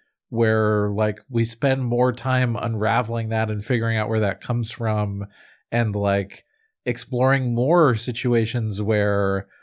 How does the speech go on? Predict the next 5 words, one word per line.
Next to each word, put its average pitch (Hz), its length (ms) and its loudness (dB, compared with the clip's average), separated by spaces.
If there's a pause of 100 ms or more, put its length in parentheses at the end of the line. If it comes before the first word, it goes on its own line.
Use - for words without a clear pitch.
(420)
these, 110 600 0
like, 107 280 0
toxic 117 480 -4
masculine 110 920 -2
things, 104 800 -4